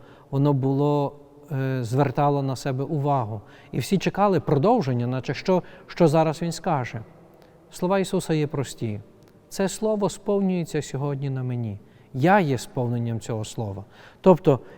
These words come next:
я є тим пророком, про який говорить, про який говорив Бог Отець у давнину через пророка Ісаю, який не буде залежати від себе, не буде голосити чогось,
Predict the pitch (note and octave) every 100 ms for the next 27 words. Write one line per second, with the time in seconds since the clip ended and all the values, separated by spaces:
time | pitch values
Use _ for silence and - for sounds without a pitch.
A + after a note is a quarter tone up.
0 | - B2 G3+ A3 G3+ - B3 G#3+ - F3+
1 | F#3 G#3 - D#3+ C#3+ D3+ D3 A3 A3+ D#3
2 | D#3+ F3 F3+ D#3+ C#3 - - - - D#3
3 | D#3 G#3+ D#3 D#3 E3 F3+ C#3 F3 F3+ -
4 | D3 F3 E3+ - E3 C3+ C#3+ D3 E3 F#3
5 | - C#3+ C3 - E3+ F3+ G#3+ A#3+ - D#3+
6 | C#3 C#3+ F3 - - - D#3 F#3 A#3+ G3+
7 | G#3+ C4 A#3 F3 F3 E3+ D#3+ E3+ D#3+ D3
8 | C#3+ - D3+ A#2+ A#2 C3+ G3 G#3 D#3 D#3
9 | D#3 F3+ D#3 C#3+ D3+ C3 G#2+